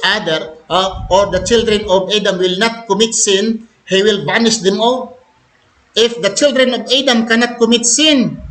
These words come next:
uh, will not commit sin, I will vanish them and I will replace another nation that will, uh, commit sin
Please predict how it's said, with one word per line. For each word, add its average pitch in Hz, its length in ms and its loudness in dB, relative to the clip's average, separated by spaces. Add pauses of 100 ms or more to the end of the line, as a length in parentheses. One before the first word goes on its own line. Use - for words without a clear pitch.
uh, 190 200 2
will 208 200 2
not 277 240 -2
commit 226 280 2
sin, 277 520 0 (340)
I 190 160 0
will 196 320 0
vanish 208 400 -2
them 185 320 0
and 170 80 0
I 175 240 0
will 175 240 0
replace 175 480 -2
another 220 560 0 (160)
nation 170 560 0 (160)
that 180 320 0
will, 160 320 0 (240)
uh, 175 340 -2 (380)
commit 214 260 2
sin 185 640 -2